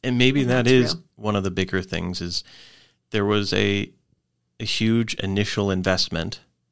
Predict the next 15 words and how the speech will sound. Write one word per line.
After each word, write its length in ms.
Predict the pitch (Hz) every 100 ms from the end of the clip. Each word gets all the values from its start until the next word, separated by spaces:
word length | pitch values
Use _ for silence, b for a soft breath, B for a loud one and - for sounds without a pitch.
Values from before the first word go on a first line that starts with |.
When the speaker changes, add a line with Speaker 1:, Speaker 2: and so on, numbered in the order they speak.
| _ _ _ _ -
Speaker 1:
at 160 | 98
the 60 | 95
beginning. 520 | 95 95 87 87 95 _ _ _ _ _ 202
Speaker 2:
Mm-hmm. 800 | 185 180 180 - _ _ - 98
Speaker 1:
Uh, 60 |
initial 360 | 90 92 - 85
investment 400 | 85 85 - 87
at 100 | 82
the 60 |
beginning 300 | 82 82 78
is 140 | 80 78
redundant. 500 | 76 73 65 67 -
My 120 | 85
apologies, 580 | 82 - 57 - - -
audience. 500 | 50 65 - -